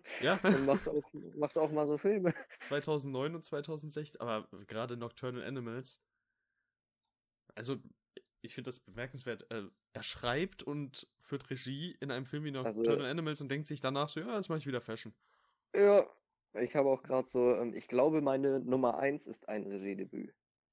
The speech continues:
Speaker 1: Soll ich mal nachgucken?
Speaker 2: Äh, nee, äh, brauchst, machen wir sonst dann, aber ich bin mir sehr, sehr sicher inzwischen.
Speaker 1: Ach so, ja, okay, dann.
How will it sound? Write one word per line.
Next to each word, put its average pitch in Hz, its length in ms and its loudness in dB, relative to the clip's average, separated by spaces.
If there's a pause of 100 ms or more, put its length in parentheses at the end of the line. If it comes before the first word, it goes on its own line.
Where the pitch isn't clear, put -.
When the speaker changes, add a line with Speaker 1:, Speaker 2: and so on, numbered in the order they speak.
(840)
Speaker 1:
Soll 113 120 -2
ich 107 80 -8
mal 98 100 -6
nachgucken? 127 580 -10 (1160)
Speaker 2:
Äh, 117 500 4
nee, 127 420 6
äh, 107 340 -4
brauchst, - 480 -4
machen 131 400 0
wir 127 120 2
sonst 120 320 0
dann, 131 260 4
aber 123 300 0
ich - 160 -6
bin 131 160 2
mir 127 180 4
sehr, 123 240 4
sehr 123 220 0
sicher 113 340 -2 (400)
inzwischen. 104 500 -10 (280)
Speaker 1:
Ach 185 100 -8
so, 180 180 -8
ja, 120 140 -6
okay, 117 320 -12
dann. 113 300 -16